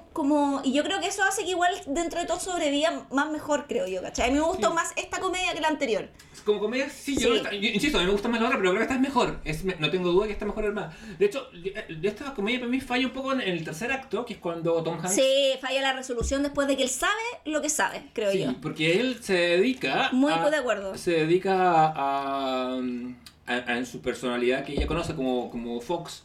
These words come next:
Speaker 1: Y aquí yo lo odio por esa
Speaker 2: a
Speaker 1: weá. Me cae mal.
Speaker 2: un poco a, a parchear y, y a volverse el mejor amigo de Meg Ryan y, y un poco como a, a engatusarla, básicamente.
Speaker 1: Sí.
Speaker 2: Eh, y, y, y por el otro lado, como el señor Internet,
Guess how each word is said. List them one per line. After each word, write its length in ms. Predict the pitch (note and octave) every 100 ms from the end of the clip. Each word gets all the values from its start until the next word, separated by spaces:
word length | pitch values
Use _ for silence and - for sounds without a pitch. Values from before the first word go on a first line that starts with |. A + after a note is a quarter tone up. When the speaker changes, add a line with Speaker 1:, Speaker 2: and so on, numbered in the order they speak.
| -
Speaker 1:
Y 60 | A#3
aquí 180 | A3+ A#3
yo 100 | A3+
lo 140 | G#3 -
odio 160 | - G#3+
por 100 | G#3+
esa 160 | D#3
Speaker 2:
a 920 | C#3+ C#3 C#3 C3+ C3 C3 C3 B2+ B2
Speaker 1:
weá. 160 | B2 B2+ - - _ _
Me 80 | -
cae 180 | A3 A3+
mal. 220 | G#3+ G3+ -
Speaker 2:
un 120 | D3+ -
poco 240 | D#3 E3
a, 520 | D#3+ D3+ D3 C3 A#2+
a 80 | -
parchear 480 | C3+ C3 - F#3 G#3
y, 100 | F#3
y 100 | D#3+
a 60 | D3+
volverse 280 | D3 F3 F#3
el 60 |
mejor 220 | F3+ E3+ F#3+
amigo 480 | G3 F3 F3 A#3+ G#3
de 180 | C#3+ C#3+
Meg 180 | D3+ C#3
Ryan 380 | A#2+ D3 D#3 A#2
y, 100 | C3+ C3 C#3
y 40 | C#3
un 80 |
poco 260 | C3+ D#3 D#3
como 260 | D#3 C#3+ C3+
a, 500 | C3 B2+ B2 A#2 A#2
a 80 | - - - - - - -
engatusarla, 540 | C#3 C3+ G3 G3 G3 F#3+
básicamente. 420 | - B2+ G#2+ G3+
Speaker 1:
Sí. 140 | A#3 A3
Speaker 2:
Eh, 260 | C3 C3 C#3
y, 120 | D3+ D3 - D#3
y, 300 | E3+ D3+ -
y 120 | G3
por 160 | F#3+ G3
el 80 | G#3
otro 160 | A3+
lado, 340 | A3+ A3 B3+ -
como 160 | D#3+
el 60 | D3+
señor 220 | E3 F3
Internet, 440 | F3+ G3 A3+ B3+